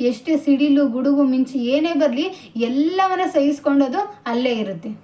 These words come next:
ಅದೇ ಥರ ನಾವು ಕೂಡ ಎಷ್ಟೇ ಕಷ್ಟಗಳು ಬಂದ್ರೂ ಕಲ್ಲಿನ ಥರ ನಾವು ಗಟ್ಟಿಯಾಗಿರ್ಬೇಕು.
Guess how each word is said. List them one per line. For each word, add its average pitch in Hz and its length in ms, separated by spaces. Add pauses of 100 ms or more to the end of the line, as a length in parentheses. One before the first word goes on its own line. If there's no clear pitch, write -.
(540)
ಅದೇ 233 260
ಥರ 294 200 (380)
ನಾವು 254 540
ಕೂಡ 349 160 (420)
ಎಷ್ಟೇ 262 500
ಕಷ್ಟಗಳು 320 600
ಬಂದ್ರೂ 302 280 (340)
ಕಲ್ಲಿನ 339 420
ಥರ 339 180
ನಾವು 311 520 (120)
ಗಟ್ಟಿಯಾಗಿರ್ಬೇಕು. 220 1040